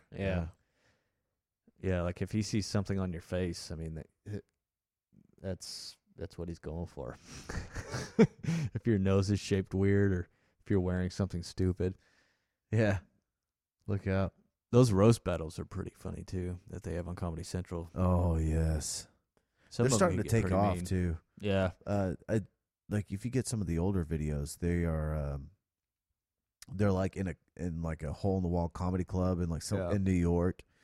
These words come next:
Speaker 2: It's all the same people still doing it, but, like, uh, no one was watching 'em,
Speaker 1: Yeah.
Speaker 2: you know?
Speaker 1: Yep.
Speaker 2: The, but the, the thing about it that I, I, that I don't really care for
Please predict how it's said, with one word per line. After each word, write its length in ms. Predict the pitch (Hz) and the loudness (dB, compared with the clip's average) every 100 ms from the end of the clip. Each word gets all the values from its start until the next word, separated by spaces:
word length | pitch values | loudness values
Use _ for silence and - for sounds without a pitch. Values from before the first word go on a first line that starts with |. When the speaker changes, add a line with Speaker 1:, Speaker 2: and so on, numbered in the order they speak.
| _ _ | _ _
Speaker 2:
It's 80 | 131 | 4
all 120 | 123 | 4
the 60 | |
same 220 | 104 120 104 | 4 0 2
people 240 | 110 104 | 0 0
still 240 | - 101 | 0 -2
doing 360 | 85 98 95 92 | 0 2 2 2
it, 180 | 82 71 | -2 -4
but, 160 | 85 | -4
like, 340 | 82 82 78 - _ _ _ _ 78 | -2 -2 -4 -10 _ _ _ _ -6
uh, 220 | 76 73 - | -4 -4 -2
no 260 | 107 107 | 2 4
one 180 | 98 95 | 6 4
was 140 | 90 85 | 0 0
watching 440 | 87 87 - 95 | 2 2 0 -2
'em, 200 | 92 98 _ - | -2 -4 _ -2
Speaker 1:
Yeah. 320 | 104 101 90 _ - | 2 4 2 _ -4
Speaker 2:
you 100 | 95 | 0
know? 320 | 92 90 90 - | 0 0 -2 -6
Speaker 1:
Yep. 260 | 92 92 90 _ _ _ _ _ | -10 -8 -10 _ _ _ _ _
Speaker 2:
The, 240 | 120 120 - - - - _ - | 4 4 2 -10 -20 -20 _ -10
but 260 | 101 127 - | 2 2 2
the, 120 | 117 - | -2 2
the 140 | 127 | 2
thing 260 | - 165 143 | 6 4 6
about 380 | 90 101 104 | 4 4 4
it 120 | 98 - - - _ _ _ _ _ _ _ - | 2 -2 -16 -20 _ _ _ _ _ _ _ -2
that 180 | 101 | 0
I, 100 | 98 - 80 - | 0 -4 -12 -10
I, 80 | - - _ _ - | -12 -12 _ _ -4
that 120 | 95 | 0
I 140 | 104 | 2
don't 80 | 113 | 2
really 160 | 98 107 | 2 0
care 240 | - 110 | 2 0
for 360 | - 113 113 | 2 2 2